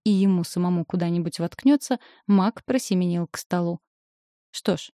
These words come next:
есть один способ, и, быть может, мы в итоге не только останемся в живых, но и узнаем, что же именно за послание тут зашифровано». Вот и гадай теперь, серьезно он это или нет. Но я не стала Гардвана отвлекать расспросами.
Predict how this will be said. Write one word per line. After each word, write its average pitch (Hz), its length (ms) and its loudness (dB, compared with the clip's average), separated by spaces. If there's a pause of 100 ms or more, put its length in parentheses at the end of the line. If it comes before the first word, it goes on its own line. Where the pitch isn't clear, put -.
(140)
есть 294 320 4
один 285 220 6
способ, - 500 -6 (160)
и, 196 220 2
быть 170 240 -6
может, 220 340 0
мы 180 140 2
в 170 60 -4
итоге 175 300 -2
не 175 140 0
только 294 380 0
останемся 170 580 -2
в 160 40 -6
живых, 175 360 -2 (300)
но 214 120 6
и 190 120 4
узнаем, 185 460 2
что - 280 -4
же 185 160 0
именно 226 340 4
за 160 140 -6
послание 208 580 2
тут 165 220 -4
зашифровано». 180 1000 -2 (680)
Вот 180 320 2
и 165 60 -2
гадай 170 320 0
теперь, - 360 -6
серьезно 214 520 0
он 170 100 0
это 175 160 -4
или 208 160 4
нет. 220 320 6 (340)
Но 349 120 -2
я 359 140 -4
не 302 120 2
стала 294 380 -4
Гардвана 180 520 -2
отвлекать 175 520 -4
расспросами. 180 720 -2